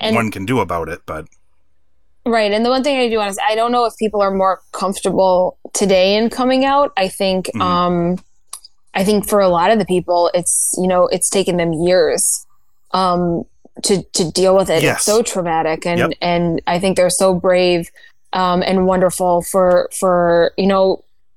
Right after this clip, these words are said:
Speaker 1: coming to a point where they can, they can speak about it,
Speaker 2: Mm-hmm.
Speaker 1: uh, and, and using all the different channels available, um, to really help educate us,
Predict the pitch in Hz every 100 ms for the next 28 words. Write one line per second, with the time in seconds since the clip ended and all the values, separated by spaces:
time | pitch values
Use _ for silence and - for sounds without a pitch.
0 | _ _ _ _ - 208 202 196 175 196
1 | 190 - 190 180 165 175 180 175 - 175
2 | 175 165 175 165 - 185 185 180 165 165
3 | 156 - - 101 101 95 170 175 170 165
4 | - - _ 185 185 180 - 185 190 202
5 | 190 190 180 175 175 180 - 175 175 180
6 | 180 165 175 180 175 175 175 170 - 175
7 | 170 170 190 202 214 196 185 - 196 269
8 | - 196 - _ _ _ _ - 175 -
9 | -